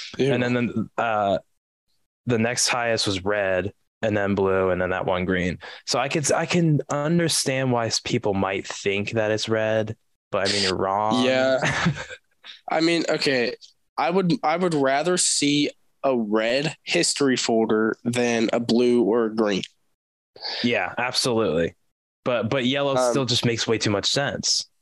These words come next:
Speaker 1: Yeah, and also I can understand orange 'cause, like, orange is a mixture of red and yellow.
Speaker 2: But it's also like,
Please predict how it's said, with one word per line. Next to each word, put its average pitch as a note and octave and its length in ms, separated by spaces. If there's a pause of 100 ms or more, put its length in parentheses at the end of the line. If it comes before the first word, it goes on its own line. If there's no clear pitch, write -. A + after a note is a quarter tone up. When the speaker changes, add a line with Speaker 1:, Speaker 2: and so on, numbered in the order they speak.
Speaker 1:
Yeah, C#3+ 480
and D3+ 120
also F3+ 480
I D3+ 140
can C#3+ 180
understand C#3 720
orange B2+ 480
'cause, B2 160
like, A#2+ 180
orange F#3 260
is D3 140
a C#3 80
mixture C3 460
of B2 180
red B2 180
and B2+ 300
yellow. C3+ 560 (240)
Speaker 2:
But F#3+ 240
it's F#3+ 160
also G3+ 380
like, F#3 480